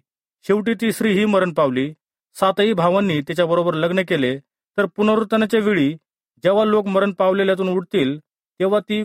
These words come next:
कोणाची पत्नी असेल? कारण सातही जणांनी तिच्याबरोबर लग्न केले होते.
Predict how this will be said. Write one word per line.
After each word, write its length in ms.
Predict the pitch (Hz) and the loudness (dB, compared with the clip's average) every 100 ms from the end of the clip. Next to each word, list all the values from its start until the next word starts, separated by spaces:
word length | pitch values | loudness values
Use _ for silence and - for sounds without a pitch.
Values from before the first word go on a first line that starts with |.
| - | -2
कोणाची 360 | 196 202 196 196 | 0 0 -2 -4
पत्नी 320 | 180 160 160 | -4 -2 0
असेल? 340 | 135 117 98 87 _ _ _ _ | 0 -2 -8 -10 _ _ _ _
कारण 200 | 147 165 | -2 -2
सातही 480 | 147 202 190 196 220 | 0 0 2 0 2
जणांनी 420 | 214 214 220 160 | 2 2 2 0
तिच्याबरोबर 520 | 151 170 175 170 165 | -2 -2 0 0 -2
लग्न 260 | 151 147 147 139 | -2 -2 -2 -2
केले 140 | 135 | -4
होते. 340 | 110 98 101 | -4 -6 -10